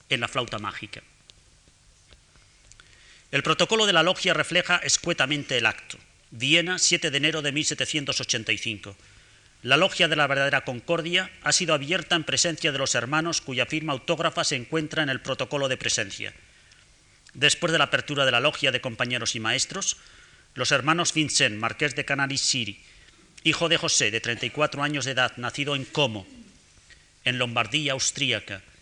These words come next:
capitán del Regimiento de Infantería Imperial y Real de Bélgica, a petición de la respetable Logia del Sol Levante de Brünn, y Wolfgang Mozart, a petición de la respetable Logia La Beneficencia, han sido promovidos al segundo grado con las ceremonias habituales.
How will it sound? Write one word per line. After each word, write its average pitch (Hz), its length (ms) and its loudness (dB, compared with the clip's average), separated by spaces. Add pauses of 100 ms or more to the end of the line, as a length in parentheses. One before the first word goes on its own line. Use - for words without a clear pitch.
(320)
capitán 160 400 0
del 156 100 -2
Regimiento 151 520 0
de 139 80 -2
Infantería 139 500 -2
Imperial 131 480 -2
y 123 60 -6
Real 127 240 -2
de 120 100 -2
Bélgica, 113 520 -6 (580)
a 127 100 0
petición 143 420 -2
de 160 80 -2
la 151 80 0
respetable 143 480 -2
Logia 139 320 -2
del 123 140 -6
Sol 131 240 -2
Levante 123 400 -4
de 113 100 -2
Brünn, 160 340 -4 (800)
y 135 120 0
Wolfgang 175 420 0
Mozart, 127 440 -2 (560)
a 135 100 -2
petición 143 400 -2
de 160 80 0
la 151 80 2
respetable 143 480 -2
Logia 143 280 0
La 120 120 0
Beneficencia, 156 720 -6 (540)
han 151 160 0
sido 147 260 2
promovidos 139 640 -4 (120)
al 135 100 -2
segundo 127 400 -4
grado 147 320 -4 (280)
con - 120 -6
las 120 140 -4
ceremonias 123 480 -4
habituales. 98 580 -10